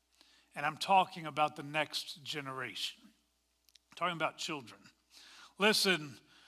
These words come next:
to Joshua four, verse six and seven. This is actually our text for this morning. "In the future, when your children ask you, 'What do these stones mean?'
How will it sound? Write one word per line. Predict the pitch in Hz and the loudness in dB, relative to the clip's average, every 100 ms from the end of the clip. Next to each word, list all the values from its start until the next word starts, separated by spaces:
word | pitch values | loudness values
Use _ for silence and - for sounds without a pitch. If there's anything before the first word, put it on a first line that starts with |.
| - _ | -20 _
to | - | -6
Joshua | 143 196 190 - 185 | 8 10 10 8 0
four, | - 202 196 | 2 4 4
verse | 160 175 165 | 6 4 4
six | - 196 - | 4 4 2
and | 165 | 0
seven. | 160 190 170 | 6 6 6
This | 180 175 | 4 2
is | 151 | 10
actually | 180 208 - 165 | 10 10 6 2
our | 160 | 2
text | - 190 170 - - - | 2 4 4 2 -2 -2
for | 180 | 0
this | 156 151 165 | 0 0 0
morning. | 170 175 160 143 - - - - - - - | 2 2 2 -4 -12 -20 -20 -20 -20 -20 4
"In | 208 247 | 6 8
the | 247 | 6
future, | - 240 240 - 190 | 6 4 6 4 4
when | 185 202 | 4 4
your | 190 | 2
children | 180 - 233 226 202 190 | 2 2 2 4 2 6
ask | 190 196 196 - | 8 8 6 2
you, | 180 160 113 - _ _ - - _ | 0 -2 -4 -16 _ _ -20 -20 _
'What | 175 208 226 | 4 4 6
do | 202 202 | 0 0
these | 196 190 | 2 2
stones | - - 190 185 170 135 | 2 4 4 2 -2 -4
mean?' | 165 160 127 107 | -2 -2 -6 -12